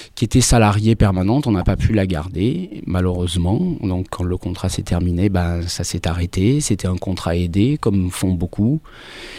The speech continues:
Et sauf que, euh, sauf que voilà, il est très difficile de,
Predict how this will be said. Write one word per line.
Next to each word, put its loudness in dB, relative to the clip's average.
Et 4
sauf 0
que, -2
euh, 2
sauf -4
que -2
voilà, 2
il 4
est 0
très 4
difficile -2
de, 2